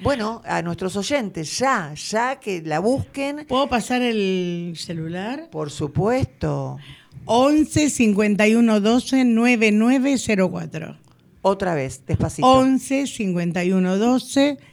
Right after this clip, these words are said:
Speaker 2: nueve nueve cero cuatro.
Speaker 1: Perfecto. Bueno, el que te llamen, que te llamen, que te encarguen
Speaker 2: Sí, sí.
Speaker 1: para hoy a la tarde, para mañana, para el fin de semana.
Speaker 2: Exacto.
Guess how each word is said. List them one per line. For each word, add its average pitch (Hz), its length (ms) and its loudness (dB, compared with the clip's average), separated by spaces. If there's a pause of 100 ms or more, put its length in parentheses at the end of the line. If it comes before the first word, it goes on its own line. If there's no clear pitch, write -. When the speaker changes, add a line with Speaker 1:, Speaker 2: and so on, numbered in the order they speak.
(200)
Speaker 2:
nueve 185 500 4
nueve 208 380 4
cero 180 440 -4
cuatro. - 380 -18 (200)
Speaker 1:
Perfecto. 139 760 -10 (460)
Bueno, 180 400 -4
el 180 320 -6
que 196 120 -4
te 226 120 -2
llamen, 170 400 -2
que 156 100 -8
te 165 80 -8
llamen, 240 380 -2
que 202 100 -4
te 180 120 -4
encarguen 240 600 0
Speaker 2:
Sí, 277 320 0
sí. - 80 -6
Speaker 1:
para 170 180 6
hoy 190 120 4
a - 20 2
la 165 120 0
tarde, 254 360 2
para 170 220 0
mañana, 202 440 -4
para 165 140 -8
el 160 60 -12
fin 190 100 -12
de 190 100 -6
semana. 185 460 -6
Speaker 2:
Exacto. 208 540 -4